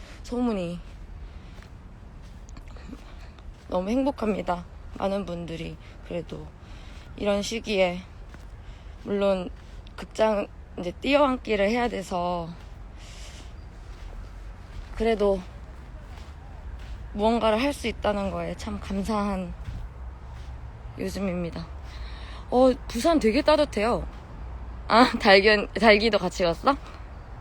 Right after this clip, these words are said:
<laughs> 아니, 너무 웃긴 게 아침부터 좀 든든하게 먹으려고 죽을 봤는데 죽이 다 거덜난 거예요. <laughs> 너네는 다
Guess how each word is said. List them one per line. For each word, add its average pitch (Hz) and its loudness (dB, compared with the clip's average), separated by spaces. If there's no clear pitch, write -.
<laughs> 180 0
아니, 214 4
너무 233 4
웃긴 196 -2
게 190 4
아침부터 247 0
좀 214 0
든든하게 220 2
먹으려고 180 6
죽을 214 4
봤는데 220 2
죽이 214 -2
다 185 -4
거덜난 214 6
거예요. 170 4
<laughs> - -6
너네는 247 8
다 202 4